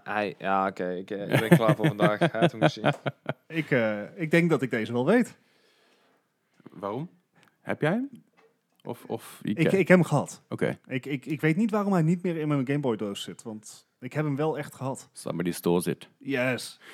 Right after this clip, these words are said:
Speaker 2: Oké,
Speaker 3: Ehm,
Speaker 2: maar heb je een jaartal?
Speaker 3: Ja, en
Speaker 2: Dus
Speaker 3: ik wacht even tot Gijs klaar is.
Speaker 1: Ja, doe maar. Ik,
Speaker 3: Want dat scheelde volgens mij niet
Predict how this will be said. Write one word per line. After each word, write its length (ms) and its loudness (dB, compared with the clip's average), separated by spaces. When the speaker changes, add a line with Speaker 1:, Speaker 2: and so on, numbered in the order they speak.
Speaker 2:
Oké, 200 0
Speaker 3:
Ehm, 260 0
Speaker 2:
maar 160 2
heb 100 0
je 60 2
een 60 4
jaartal? 420 0
Speaker 3:
Ja, 380 -2
en 160 -8
Speaker 2:
Dus 120 -4
Speaker 3:
ik 80 -16
wacht 140 -6
even 160 -4
tot 80 -14
Gijs 200 -4
klaar 220 -6
is. 100 -10
Speaker 1:
Ja, 360 2
doe 160 -10
maar. 300 -8
Ik, 80 -14
Speaker 3:
Want 500 -2
dat 220 -6
scheelde 440 -6
volgens 260 -10
mij 80 -4
niet 140 -4